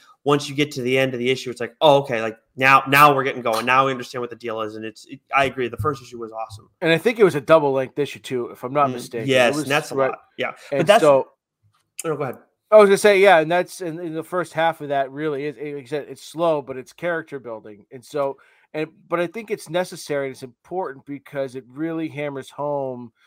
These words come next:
Speaker 2: you know, the, the, the philosophical point of what this character goes through each time she enters a new door
Speaker 1: Mm-hmm.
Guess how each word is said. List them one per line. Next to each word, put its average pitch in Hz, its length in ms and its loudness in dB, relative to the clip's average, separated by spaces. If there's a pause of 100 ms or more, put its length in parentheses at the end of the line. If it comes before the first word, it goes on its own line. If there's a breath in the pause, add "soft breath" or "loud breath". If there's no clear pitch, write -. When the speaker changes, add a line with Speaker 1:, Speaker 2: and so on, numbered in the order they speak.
(400 soft breath)
Speaker 2:
you 131 120 -10
know, 113 280 -8
the, 107 420 -12 (100)
the, - 160 -20 (120)
the 131 80 -10
philosophical 143 920 -4
point 123 380 -10
of 113 480 -10
what 127 340 -4 (100)
this 135 200 -10
character 131 420 -10
goes 131 380 -6
through 113 140 -16 (220)
each 151 220 -14
time 139 260 -2
she 127 240 -14
enters 120 280 -14
a 113 40 -12
new 117 200 -10
door 101 440 -14 (240)
Speaker 1:
Mm-hmm. 131 380 -8